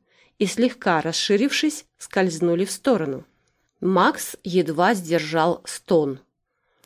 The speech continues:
Он знал, что стоит ему повернуться, как за его спиной начнут делать новые ставки, и любая его попытка предотвратить это – лишь подольёт масло в огонь.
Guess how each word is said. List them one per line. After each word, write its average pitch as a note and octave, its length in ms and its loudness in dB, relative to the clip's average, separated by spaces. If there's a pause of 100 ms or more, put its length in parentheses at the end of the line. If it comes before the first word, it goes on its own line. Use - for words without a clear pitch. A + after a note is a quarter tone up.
(120)
Он A#3+ 180 4
знал, F3+ 520 2 (280)
что - 240 -2
стоит D4 340 2
ему A#3 180 4
повернуться, F#3 840 0 (300)
как A#3+ 180 2
за B3+ 100 4
его F4+ 220 6
спиной C#4+ 420 4
начнут C4+ 460 2
делать G#3 360 2
новые A3+ 380 2
ставки, - 680 -8 (380)
и G#3+ 100 2
любая G#3 600 4
его F3 300 0
попытка E3+ 680 -2 (100)
предотвратить G#3+ 840 -2
это – D3 340 -8 (320)
лишь D4 360 2
подольёт F3+ 580 0
масло F3+ 380 -2
в D#3+ 60 -4
огонь. C#3+ 340 -8